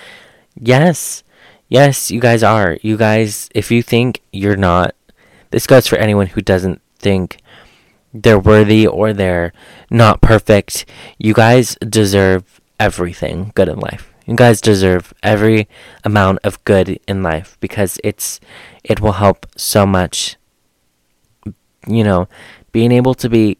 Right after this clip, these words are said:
good with yourself in life, that, that goes a long way. It goes a long way, for sure, you know? Okay. <clears throat> And then we have, "I am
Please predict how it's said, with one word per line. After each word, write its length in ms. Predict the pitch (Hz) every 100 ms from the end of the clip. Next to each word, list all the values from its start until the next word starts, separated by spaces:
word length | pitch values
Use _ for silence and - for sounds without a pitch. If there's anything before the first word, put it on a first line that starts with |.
| _
good 180 | 110 101
with 180 | 110 117
yourself 380 | 113 - 117 -
in 160 | 113
life, 360 | 120 117 - - - _ _ _ _ _
that, 280 | - 101 120 - _
that 240 | 113 107 131
goes 200 | 170 165
a 80 | 147
long 280 | 135 123
way. 260 | 101 101 -
It 140 | - 113
goes 240 | 139 143
a 80 | 135
long 300 | 110 101 98
way, 300 | 92 71 - _ _ - - _
for 180 | - 110
sure, 360 | - 101 67 _ _ _ _ _ -
you 140 | 110
know? 260 | 104 95 107 - _ _ _ _ _ _ _ _ _ _ _ _ _ _ _
Okay. 320 | 107 98 78 - - _
<clears throat> 440 | 156 151 120 92 95 _ _ -
And 140 | 123 120
then 100 | 120
we 80 |
have, 240 | 113 110 101 -
"I 160 | 107
am 180 | 104 101